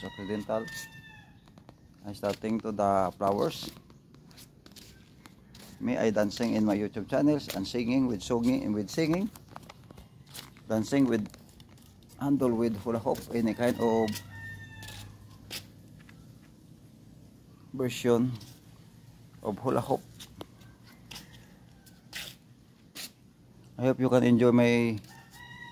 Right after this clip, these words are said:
vlog video every day. This is, this is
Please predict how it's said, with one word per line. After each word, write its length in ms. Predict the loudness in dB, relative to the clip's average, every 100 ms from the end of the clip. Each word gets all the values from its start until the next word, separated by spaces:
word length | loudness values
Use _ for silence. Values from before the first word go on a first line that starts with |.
| -20 -20 -20 -18 -8 2
vlog 240 | 2 4
video 240 | 2 2 2
every 160 | 0 0
day. 160 | -2 -4 -12 -18 -20 -20 -20 -20 -20 -20 -16 -16 -18 -20 -20 -20 -20 -20 -16 -16 -16 -20 -20 -20 -20 -20 -20 -20 -20
This 240 | -12 -10 -8
is, 160 | -10 -10 -16 -20 -20 -20 -16 -14 -14 -16 -16 -6
this 240 | -4 -2
is 160 | -2